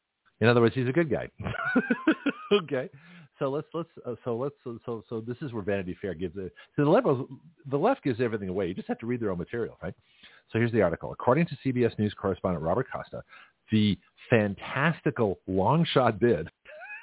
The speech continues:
<laughs> was contrived by Trump world power broker Steve Bannon, who had reportedly spent months.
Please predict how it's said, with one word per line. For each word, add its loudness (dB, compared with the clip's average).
<laughs> -2
was 2
contrived 2
by 0
Trump 0
world 2
power 0
broker -2
Steve -4
Bannon, -2
who 0
had 4
reportedly 2
spent 0
months. 0